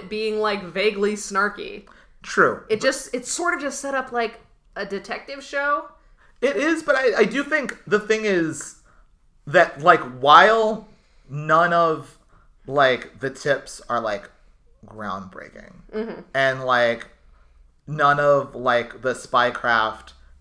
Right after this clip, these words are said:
Speaker 2: is, like, the greatest spycraft. The simple fact is, there is a lot of it. And there is a lot of it,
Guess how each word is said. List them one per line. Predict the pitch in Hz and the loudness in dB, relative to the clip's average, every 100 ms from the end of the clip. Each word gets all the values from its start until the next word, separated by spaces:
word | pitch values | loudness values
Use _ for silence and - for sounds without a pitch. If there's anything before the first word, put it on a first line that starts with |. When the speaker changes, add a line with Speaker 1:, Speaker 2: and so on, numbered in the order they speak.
| - | -14
Speaker 2:
is, | 123 117 | -12 -6
like, | 113 110 - - | -4 -4 -6 -18
the | 110 123 | -10 -10
greatest | - 110 117 107 - - | -8 -6 -6 -8 -12 -8
spycraft. | 110 110 - 87 - - - _ | -6 -6 -8 -12 -14 -20 -20 _
The | 127 | -12
simple | 165 220 214 | -6 0 2
fact | 233 220 | 2 2
is, | 214 - - - | 0 0 -16 0
there | 180 196 | 4 4
is | 190 262 247 247 | 4 -2 -2 -2
a | 139 127 | -4 -6
lot | 104 101 104 110 104 | -8 -12 0 0 0
of | 92 | -4
it. | - - - - | -14 -18 -18 -4
And | 185 | 4
there | 269 - | 4 4
is | 381 | 2
a | 440 | 2
lot | 254 202 208 | 6 8 10
of | 208 | 8
it, | 196 - - | 4 2 -2